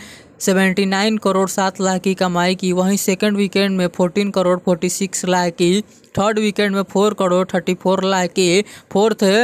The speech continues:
वीकेंड लास्ट वीकेंड था इसका, उस समय एक करोड़ सिक्सटी नाइन लाख की कमाई की। वहीं इंडिया से इसका वर्ल्ड बॉक्स ऑफिस कलेक्शन रहा हंड्रेड करोड़ दो लाख रुपया। इसी के साथ यह मूवी बहुत ही शानदार कमाई करी और इंडिया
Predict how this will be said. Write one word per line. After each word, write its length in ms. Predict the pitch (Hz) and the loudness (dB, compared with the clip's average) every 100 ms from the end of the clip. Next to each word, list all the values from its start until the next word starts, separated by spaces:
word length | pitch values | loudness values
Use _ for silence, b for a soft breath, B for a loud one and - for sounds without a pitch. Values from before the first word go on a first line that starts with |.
| 208 | 4
वीकेंड 380 | 202 - 196 | 2 0 0
लास्ट 400 | 196 190 202 - | 0 0 -2 -4
वीकेंड 360 | 190 185 190 185 190 | -4 -2 0 -2 0
था 80 | 185 | 0
इसका, 300 | 180 - 180 | 0 0 0
उस 260 | 180 - - | 0 -2 -4
समय 400 | 190 180 170 196 B B - | -2 0 0 0 B B 0
एक 180 | 202 208 202 | 0 0 -2
करोड़ 480 | 196 196 185 220 220 B | 0 2 2 2 -2 B
सिक्सटी 340 | - 202 - 196 | -6 -4 0 0
नाइन 240 | 196 208 | 2 0
लाख 240 | 208 196 185 | 2 0 0
की 140 | 196 | -2
कमाई 400 | 185 185 175 185 | 0 0 0 0
की। 120 | 185 | 0
वहीं 260 | 185 190 208 | 0 2 0
इंडिया 380 | 208 185 202 214 | 0 0 2 0
से 140 | 202 | 0
इसका 240 | 190 - 185 | -4 0 0
वर्ल्ड 280 | 185 190 185 B B - | 2 0 -2 B B -4
बॉक्स 240 | 185 185 | -2 0
ऑफिस 280 | 196 190 220 | -4 -2 -2
कलेक्शन 520 | - 196 190 185 196 | 0 0 0 -2 -2
रहा 180 | 185 185 | 0 -2
हंड्रेड 440 | 180 185 180 214 202 | 0 -2 0 0 0
करोड़ 420 | 196 190 185 185 | 0 2 2 2
दो 200 | 165 190 | 2 0
लाख 260 | 185 180 175 | 2 0 0
रुपया। 320 | 180 170 180 | -2 0 0
इसी 240 | 175 170 214 | 0 -2 -2
के 100 | 196 | -2
साथ 380 | - 180 180 | 0 0 0
यह 180 | 185 180 | 0 0
मूवी 340 | 180 190 180 196 B B B | 0 2 2 0 B B B
बहुत 280 | 175 190 208 | 0 0 0
ही 60 | 214 | 0
शानदार 460 | 202 185 190 196 | -2 0 0 -2
कमाई 360 | 190 190 185 190 | -2 -2 0 0
करी 260 | 185 180 | 0 0
और 140 | 185 185 | 0 0
इंडिया 560 | 180 180 180 190 214 | -2 -2 -2 0 0